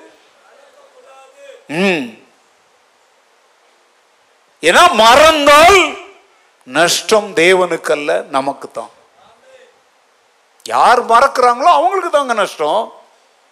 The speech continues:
இப்போ உங்களை ஒரு இன்டர்வியூக்கு வர சொல்லியிருக்கிறாங்க, இன்டர்வியூக்கு லெட்டர் அனுப்பியிருக்கிறாங்க.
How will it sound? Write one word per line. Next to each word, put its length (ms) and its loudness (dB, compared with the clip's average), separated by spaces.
இப்போ 220 -8
உங்களை 240 -2
ஒரு 140 -4
இன்டர்வியூக்கு 400 -4
வர 180 0
சொல்லியிருக்கிறாங்க, 600 -6
இன்டர்வியூக்கு 480 -8
லெட்டர் 280 -6
அனுப்பியிருக்கிறாங்க. 640 -10